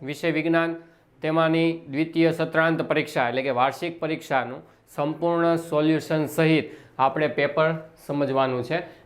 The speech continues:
જેમાં આપણે most એમ પી પ્રશ્નો, બરાબર, તમારી વાર્ષિક પરીક્ષા માટેના most એમ પી પ્રશ્નો છે આપણે લીધેલા છે. એ આવા આપણે ત્રણ પેપર બનાવેલા છે, એમાંનું આ પ્રથમ પેપર છે,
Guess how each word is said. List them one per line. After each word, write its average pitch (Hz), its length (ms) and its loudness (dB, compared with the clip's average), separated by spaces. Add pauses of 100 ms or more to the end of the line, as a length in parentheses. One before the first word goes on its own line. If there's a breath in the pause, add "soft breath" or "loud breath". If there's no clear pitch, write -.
જેમાં 160 320 4
આપણે 170 220 2
most 170 420 2
એમ 165 200 4
પી 165 100 4
પ્રશ્નો, 143 440 0 (260)
બરાબર, 196 140 -2
તમારી 175 240 2
વાર્ષિક 135 420 0
પરીક્ષા 147 300 0
માટેના 135 400 0 (160)
most 180 280 0
એમ 170 100 0
પી 165 80 0
પ્રશ્નો 156 400 -4
છે 135 140 -2
આપણે 139 340 0 (140)
લીધેલા 127 540 2
છે. 117 180 -8 (380 loud breath)
એ - 100 -2
આવા 165 340 6
આપણે 170 280 2
ત્રણ 170 380 0
પેપર 139 260 -2
બનાવેલા 120 480 -2
છે, 135 120 -10
એમાંનું 165 340 4
આ 160 40 4
પ્રથમ 160 400 -2
પેપર 139 300 -2
છે, - 180 -14